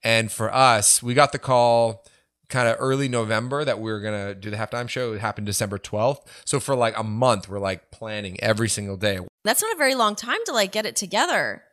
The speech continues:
Speaker 1: No, it was, it was a ton of work. Yeah, normally you have a little bit more time to prep, but I think everything's just been in flux. So, yeah, like, what's the pyro gonna look like? How are we gonna transition from song to song? When are the Lumineers gonna arrive? All, all that.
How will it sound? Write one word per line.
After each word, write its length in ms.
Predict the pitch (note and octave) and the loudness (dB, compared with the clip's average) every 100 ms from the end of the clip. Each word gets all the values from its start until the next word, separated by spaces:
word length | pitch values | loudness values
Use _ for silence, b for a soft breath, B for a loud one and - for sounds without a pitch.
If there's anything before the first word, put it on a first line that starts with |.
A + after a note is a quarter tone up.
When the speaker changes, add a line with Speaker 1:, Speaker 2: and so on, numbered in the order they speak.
| - | -4
Speaker 1:
No, 280 | B2+ D3 A2 | 4 6 8
it 120 | A#2+ | 6
was, 220 | F3 D#3+ | 4 2
it 80 | D#3 | 0
was 140 | D3+ | 0
a 60 | C3+ | 0
ton 560 | - - - D3 D3 | -2 -12 -2 0 0
of 160 | C3 G#2 | 0 -4
work. 300 | A2+ G#2+ - | -2 -4 -4
Yeah, 140 | A2 | -4
normally 340 | G2+ B2+ C#3+ G#2+ | -2 -2 -2 -2
you 60 | |
have 80 | G2+ | -4
a 40 | F#2+ | -4
little 180 | G2+ | -6
bit 120 | G#2 F2 | -6 -8
more 160 | F#2 | -10
time 200 | F#2 F#2 | -10 -10
to 60 | E2+ | -10
prep, 400 | - G#2 E2+ - | -8 -8 -6 -8
but 80 | F2+ | -10
I 100 | F#2 | -8
think 120 | F#2+ | -4
everything's 460 | F#2+ G2 F2+ F2+ | -4 -4 -6 -8
just 180 | F#2+ - | -10 -12
been 220 | F#2 F2+ - b b - | -12 -14 -16 b b -16
in 100 | G2 | -10
flux. 360 | - D3 - | -6 -4 -2
So, 280 | - A2+ F#2+ B B | 2 2 2 B B
yeah, 120 | C#3 A#2 | 2 4
like, 180 | G2+ | 2
what's 180 | G#2+ C#3+ | 2 2
the 100 | - | 2
pyro 440 | - C3+ C#3 C#3+ C3 | 2 4 6 6 2
gonna 240 | A#2+ G#2+ | 0 -2
look 160 | G2 G2 | -4 -4
like? 180 | E2+ | -6
How 140 | E2 A#2 | -4 2
are 160 | C3 | 2
we 100 | B2+ | 2
gonna 180 | A#2+ A#2 | 0 -2
transition 480 | G#2+ A2+ G#2+ A2 G#2+ | -2 -4 -4 -4 -4
from 120 | G2+ | -6
song 260 | G2+ G2+ G2+ | -4 -4 -4
to 80 | G2+ | -6
song? 420 | A#2 G#2 G2+ G2 | -4 -4 -4 0
When 140 | A2+ | 2
are 60 | C3 | 4
the 100 | A#2+ | 4
Lumineers 480 | A#2+ A#2 A2 A2+ G#2+ | 2 0 0 0 -2
gonna 180 | G#2 | -2
arrive? 300 | G2+ G2 F#2+ | -4 -8 -6
All, 180 | G#2+ G#2+ B B - | -6 -6 B B -2
all 200 | A2+ A2 | 0 2
that. 260 | F2+ D#2 | 0 -4